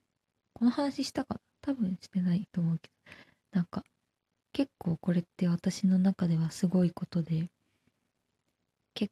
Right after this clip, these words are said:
構三日坊主なんですけど、それでも、まあ、ちゃんと先生がいて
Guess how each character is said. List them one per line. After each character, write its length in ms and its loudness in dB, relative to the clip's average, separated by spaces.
構 160 0
三 260 2
日 140 2
坊 220 4
主 180 2
な 140 2
ん 100 2
で 80 2
す 140 -10
け 140 -2
ど、 180 0
そ 140 -4
れ 100 4
で 100 8
も、 180 4
ま 100 2
あ、 40 0
ち 100 -4
ゃ 80 6
ん 40 0
と 120 0
先 260 4
生 240 2
が 120 2
い 80 2
て 260 0